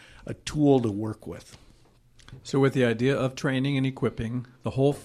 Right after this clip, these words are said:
Speaker 2: the whole family comes or is invited to come.
Speaker 1: Yes.
Speaker 2: And I'd like, uh,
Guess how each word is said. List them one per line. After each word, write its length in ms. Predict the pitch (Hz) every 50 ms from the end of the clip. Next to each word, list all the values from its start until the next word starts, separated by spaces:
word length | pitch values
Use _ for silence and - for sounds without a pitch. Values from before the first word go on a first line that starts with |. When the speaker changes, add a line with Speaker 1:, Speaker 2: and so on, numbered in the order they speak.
| -
Speaker 2:
the 180 | - 165 135 123
whole 160 | 104 147 151
family 320 | - - 131 120 123 139 135
comes 380 | - - 113 101 104 117 127
or 180 | 120 113 113 113
is 140 | 117 117 131
invited 440 | 135 123 110 113 113 120 127 123 117
to 80 | - 117
come. 380 | - - 107 104 104 107 117 - -
Speaker 1:
Yes. 260 | - 101 92 87 - - - _
Speaker 2:
And 160 | - 131 117 117
I'd 80 | 113
like, 360 | 120 117 127 123 123 - - - -
uh, 320 | 127 117 113 110 107